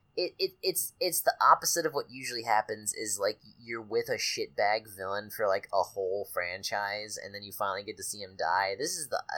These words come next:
and then the whole thing, just like, "Fucking die. Why won't you just fucking die? God damn it." And then this is just like, "Okay, now that I know he's fucking dead, every, every time he's being a piece of shit at a previous point in his timeline,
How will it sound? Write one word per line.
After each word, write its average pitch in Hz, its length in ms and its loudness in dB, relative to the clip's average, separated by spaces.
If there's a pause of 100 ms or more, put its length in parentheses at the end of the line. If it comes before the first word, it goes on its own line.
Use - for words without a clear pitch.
and 113 140 -6
then 110 220 -18
the 101 80 2
whole 107 160 0
thing, 95 120 -8
just - 160 -8
like, - 120 -20
"Fucking - 280 -20
die. 73 280 0
Why 147 140 -2
won't 131 180 -10
you - 80 -12
just - 200 -6
fucking - 300 -20
die? - 80 -14 (180)
God - 180 -20
damn 62 180 -20
it." - 80 -20 (480)
And 120 120 0
then 113 160 -6
this 139 220 2
is - 80 2
just - 160 2
like, 113 240 0
"Okay, 127 380 2
now 131 180 4
that 127 120 4
I 110 120 2
know 131 300 2
he's 120 320 -6 (120)
fucking 110 460 0
dead, 101 340 2 (580)
every, 123 880 0
every 123 300 0
time 123 420 -2
he's 123 200 -8
being 120 260 -6
a 107 80 2
piece - 380 -4
of 113 60 -2
shit 120 340 0
at 110 120 6
a 107 40 2
previous 120 480 -8
point 123 260 -4
in - 20 -12
his 104 140 -6
timeline, 117 480 0